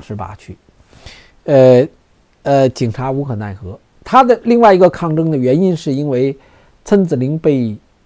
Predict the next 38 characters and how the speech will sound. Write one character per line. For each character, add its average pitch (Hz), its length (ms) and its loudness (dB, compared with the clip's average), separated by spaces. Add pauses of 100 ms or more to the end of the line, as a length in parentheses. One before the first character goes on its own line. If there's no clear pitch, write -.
被 117 320 -2
伤 156 300 -2
害， 143 240 -8 (640)
而 151 120 2
申 196 320 0
请 117 240 -8
的 123 120 -4
十 151 180 -6
月 170 100 2
二 160 240 0
十 127 80 -8
号 117 280 -6 (160)
在 139 180 2
九 104 300 -8
龙 131 240 -6
进 139 200 -6
行 143 160 -8
大 120 200 -8
游 143 120 -6
行 127 220 -10
呢， 131 160 -8 (640)
被 131 140 2
警 107 200 -6
察 110 200 -8
拒 131 200 -6
绝 120 220 -2
了。 330 100 -4 (960)
呃， 135 300 2 (200)
那 147 240 0
他 160 180 -6
们 165 80 -2
现 160 180 0
在 139 80 -4
已 104 80 -4
经 139 160 -6
上 147 220 -2
诉 151 240 -10
了。 - 80 -18